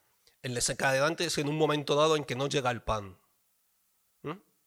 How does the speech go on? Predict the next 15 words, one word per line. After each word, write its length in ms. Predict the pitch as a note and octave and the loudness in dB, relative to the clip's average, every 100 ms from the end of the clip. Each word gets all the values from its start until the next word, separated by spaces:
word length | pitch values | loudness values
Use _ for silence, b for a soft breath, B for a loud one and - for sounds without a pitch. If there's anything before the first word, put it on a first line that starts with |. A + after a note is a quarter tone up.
| _ - | _ -8
En 100 | A#2+ | -6
las 140 | A2+ | -2
dos, 160 | D#3 D#3+ | -2 -2
en 80 | |
un 60 | C3 | -2
momento 320 | B2 A#2+ A#2 | -4 -4 -4
dado, 400 | B2 E3+ C4+ - _ _ _ _ _ | 0 0 -2 -14 _ _ _ _ _
el 120 | A#2+ A2+ | -14 -6
pan 160 | D3+ | -6
juega 220 | - D#3 | -2 -2
un 80 | D3+ | -2
fu-, 200 | - D3+ - - | -8 -14 -14 -14
un 120 | D3+ | -4
papel 240 | C3+ D3 | -2 -2
fundamental. 520 | C#3 C3+ B2+ C3 A#2+ | -4 -6 -6 -4 -6